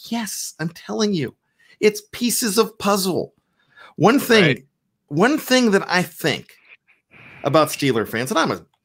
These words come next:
Speaker 1: uh, I'm a Steeler fan. I'm not a, I'm not a commentator. I'm not an expert. I'm nothing.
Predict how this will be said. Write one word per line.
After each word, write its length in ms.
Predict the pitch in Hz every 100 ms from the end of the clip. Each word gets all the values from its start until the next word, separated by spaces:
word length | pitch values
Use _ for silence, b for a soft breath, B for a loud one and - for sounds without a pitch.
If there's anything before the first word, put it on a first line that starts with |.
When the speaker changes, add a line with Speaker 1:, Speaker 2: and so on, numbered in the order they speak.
| _
Speaker 1:
uh, 220 | 98 - - _ _
I'm 120 | 185 -
a 40 |
Steeler 360 | - 170 175 -
fan. 260 | 85 73
I'm 140 | 127 160
not 160 | 135
a, 100 | 110 - - _ _ _
I'm 160 | - 147
not 100 | 175
a 40 | 101
commentator. 540 | - 113 123 151 175
I'm 80 | 143
not 120 | 135
an 100 | 101
expert. 360 | 101 123 - -
I'm 140 | 220
nothing. 320 | 214 - -